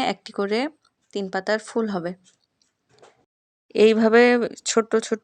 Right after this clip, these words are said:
তিন পাতার ফুল বানিয়ে তারপরে নিচের জায়গায় সোজা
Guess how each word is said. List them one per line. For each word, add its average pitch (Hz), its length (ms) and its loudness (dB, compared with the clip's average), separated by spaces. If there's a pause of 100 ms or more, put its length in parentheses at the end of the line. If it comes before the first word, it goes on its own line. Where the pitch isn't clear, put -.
(160)
তিন 220 180 -2
পাতার 214 260 2 (100)
ফুল 220 240 -4 (220)
বানিয়ে 202 360 -2 (280)
তারপরে 202 420 -2 (120)
নিচের 208 340 -4 (480)
জায়গায় 208 460 2 (640)
সোজা 208 400 -12